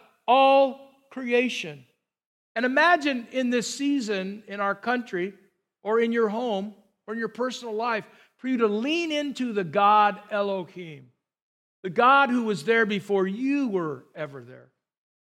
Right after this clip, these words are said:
the God who was thinking about you before he even allowed you to be created, and the God who, well, one day he said, "Let there be light," and there was light. You see, the earth had no light on it,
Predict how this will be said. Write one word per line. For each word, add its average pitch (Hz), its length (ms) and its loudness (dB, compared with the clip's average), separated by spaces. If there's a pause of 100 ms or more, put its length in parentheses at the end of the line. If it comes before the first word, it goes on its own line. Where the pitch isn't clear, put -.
(140)
the 180 80 -6
God 269 260 6
who 254 80 -2
was 226 220 -2
thinking 269 320 -4
about 214 360 2
you 220 200 -2
before 214 420 -4
he 220 200 -4
even 202 340 -6 (440)
allowed 196 400 0
you 208 120 -10
to 196 80 -10
be 180 160 -10
created, 180 720 -10 (840)
and 190 120 -8
the 190 80 0
God 240 380 4
who, 220 300 -2 (360)
well, 214 280 -2 (180)
one 220 200 -6
day 214 160 2
he 208 140 -2
said, 202 200 -8
"Let 214 200 -4
there 220 120 -2
be 208 160 -4
light," 196 600 -2 (300)
and 156 120 -20
there 175 140 -8
was 190 240 -4
light. 202 300 -4
You 185 80 -6
see, 226 180 -6
the 196 160 -4
earth 240 340 4 (280)
had 226 280 -4
no 220 140 -4
light 196 340 2
on 220 200 0
it, 180 80 -6